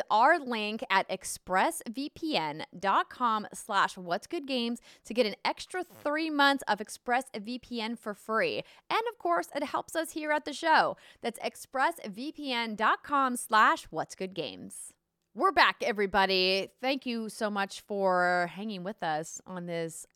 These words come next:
Magic Eight Ball journey <laughs> that we are going on. I feel like we're still breaking in this guy, the Prophet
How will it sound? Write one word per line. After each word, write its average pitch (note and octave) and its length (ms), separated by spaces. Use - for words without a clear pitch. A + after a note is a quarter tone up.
Magic G3 500
Eight G#3+ 160
Ball G3 240
journey F3+ 380
<laughs> F3+ 180
that G#3+ 100
we G3+ 140
are D#3 160
going F3 340
on. F#2+ 360
I G3+ 60
feel G4 180
like B3 200
we're B3 80
still C4+ 720
breaking G#3 480
in F#3 160
this E3 200
guy, D3+ 500
the F#3+ 80
Prophet - 680